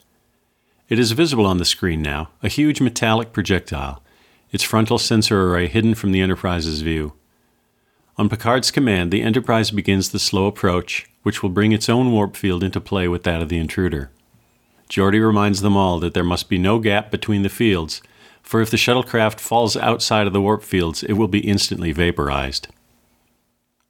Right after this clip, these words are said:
Meanwhile, Data's shuttlecraft has been nudged out of the bay. Data begins manipulating it with the ship's tractor beam, and finds this to be a very imprecise mode of travel.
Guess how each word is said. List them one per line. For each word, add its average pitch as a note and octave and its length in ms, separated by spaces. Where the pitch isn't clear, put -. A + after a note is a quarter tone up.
Meanwhile, B2 460
Data's G#2 320
shuttlecraft F#2 600
has F2+ 140
been F#2 160
nudged G2+ 300
out F#2+ 160
of F2+ 60
the F#2+ 60
bay. D#2 380
Data A2 240
begins A2 400
manipulating F2+ 640
it F2 140
with F#2+ 120
the F#2+ 80
ship's - 320
tractor F#2+ 400
beam, D2+ 360
and G#2+ 140
finds G#2+ 400
this G#2+ 200
to - 80
be G#2 120
a G2 60
very A#2 560
imprecise G#2+ 680
mode G2 180
of F2+ 120
travel. F2+ 440